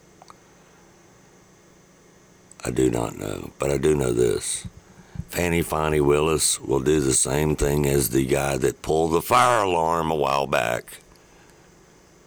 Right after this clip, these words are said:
who thought the red button that says fire alarm on it was a door opener, Congressman Jamal Bowman, and plead ignorance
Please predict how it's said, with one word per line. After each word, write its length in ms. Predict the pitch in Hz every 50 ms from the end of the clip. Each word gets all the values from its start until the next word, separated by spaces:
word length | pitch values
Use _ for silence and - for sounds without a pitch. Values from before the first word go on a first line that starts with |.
| - _ - _ _ _ _ - - _ _ _ _ _ _ - - _ _ _ _ _ _ _ _ _ - - _ _ _ _ - -
who 160 | - 92 85
thought 300 | - - 90 92 90 -
the 120 | - 76
red 420 | 71 65 67 80 104 113 95 85 73
button 280 | 76 73 73 - 60
that 120 | 69 71 73
says 320 | - - 73 71 64 -
fire 360 | - - 78 85 87 85 78
alarm 340 | 69 67 67 67 65 65 64
on 180 | 65 65 67 67
it 80 | 58
was 200 | 58 64 71 65
a 100 | 67 65
door 420 | 65 65 76 80 80 78 71 64 58
opener, 400 | 57 58 52 - 50 50 50 50
Congressman 800 | - - - 76 73 73 69 69 67 - - 60 62 64 60 50 - - - - - - - - - - - - - - - - -
Jamal 840 | 67 78 76 78 87 87 85 76 76 78 82 85 85 82 80 80 76
Bowman, 760 | 69 73 78 80 90 85 78 76 69 64 60 53 50 50 - - - - - - - - - - - - - - - - - - - - - - - -
and 240 | 64 71 76 71
plead 480 | - - - 87 90 87 87 85 78 - - - -
ignorance 680 | 87 101 98 - 85 76 60 53 - - - - -